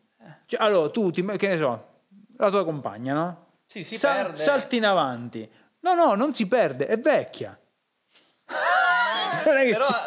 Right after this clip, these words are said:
Speaker 1: però lei, tu scompari da quella linea.
Speaker 2: Mi devo mettere con una dodicenne.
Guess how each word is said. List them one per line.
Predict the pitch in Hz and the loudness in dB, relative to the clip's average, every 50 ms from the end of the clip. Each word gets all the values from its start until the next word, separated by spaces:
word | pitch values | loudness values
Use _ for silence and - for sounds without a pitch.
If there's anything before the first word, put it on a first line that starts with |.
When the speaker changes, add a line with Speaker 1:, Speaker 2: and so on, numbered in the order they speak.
| 160 | -4
Speaker 1:
però | - 226 262 262 226 170 | -2 0 2 0 0 -2
lei, | 175 180 202 226 220 180 165 | -4 -4 -2 -2 -2 -4 -6
tu | 160 - - 247 214 | -10 -12 -12 -12 -12
scompari | - - 170 147 143 135 185 202 - 131 | -10 -10 -10 -10 -8 -6 -6 -6 -6 -6
da | 120 120 117 | -8 -8 -8
quella | 123 120 113 | -6 -6 -6
linea. | 113 113 113 113 110 110 - - - - _ | -8 -8 -12 -16 -18 -18 -20 -20 -20 -18 _
Speaker 2:
Mi | - 143 | -6 -2
devo | 147 156 160 175 | 0 0 0 0
mettere | 196 226 226 - - 156 135 | 0 -2 -6 -6 -8 -8 -6
con | 127 123 | -4 -4
una | 120 123 | -6 -6
dodicenne. | 120 120 139 139 135 123 - - - 107 101 101 104 110 - | -6 -8 -8 -8 -8 -8 -10 -10 -14 -16 -16 -18 -18 -20 -20